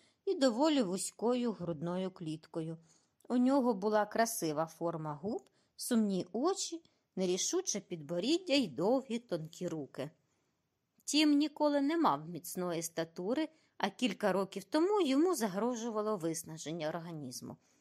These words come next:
Усі знали, що він пише, але друзям було відомо, що розпитувати його про літературну працю не бажано.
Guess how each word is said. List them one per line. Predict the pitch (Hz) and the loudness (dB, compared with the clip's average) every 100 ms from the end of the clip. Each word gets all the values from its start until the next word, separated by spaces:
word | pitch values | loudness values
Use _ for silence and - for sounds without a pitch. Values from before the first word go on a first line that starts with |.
| _ _ _ _ _ | _ _ _ _ _
Усі | 302 - 349 | -4 0 0
знали, | 214 185 165 156 | 0 -2 -2 -4
що | - - 170 | -6 -6 -4
він | 202 196 - _ _ _ | -4 -6 -10 _ _ _
пише, | 302 196 - - - _ _ | 2 2 0 -6 -8 _ _
але | - 208 165 | 0 0 0
друзям | 208 392 427 330 | 0 0 2 2
було | 262 294 330 | 2 0 0
відомо, | 196 156 175 170 160 | -2 -2 -2 -2 -6
що | - 151 | -6 -4
розпитувати | 170 185 - 175 190 294 294 359 349 | -2 -4 -2 0 0 0 -2 -2 -2
його | 339 311 | 0 0
про | 311 - | -2 -4
літературну | 196 202 269 269 269 214 160 156 | -2 -2 0 0 0 -2 -2 -6
працю | 170 226 359 - 311 | -4 0 0 -2 -4
не | 220 180 | -4 -2
бажано. | 139 143 147 135 147 | -2 -2 -4 -10 -10